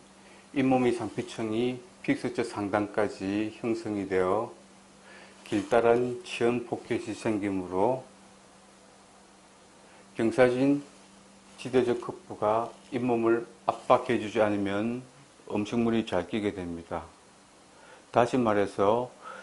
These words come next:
생물학적 복경이 없으므로 자이언츠보다 염증에 취약해지는 것입니다. 그러므로 잇몸의 길이가 길면 포켓의 길이도 길어지니까 음식물이나 집태를 제거하기가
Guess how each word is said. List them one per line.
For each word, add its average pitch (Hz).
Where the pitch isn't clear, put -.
생물학적 123
복경이 110
없으므로 107
자이언츠보다 113
염증에 113
취약해지는 110
것입니다. 87
그러므로 123
잇몸의 123
길이가 113
길면 101
포켓의 -
길이도 110
길어지니까 107
음식물이나 113
집태를 110
제거하기가 104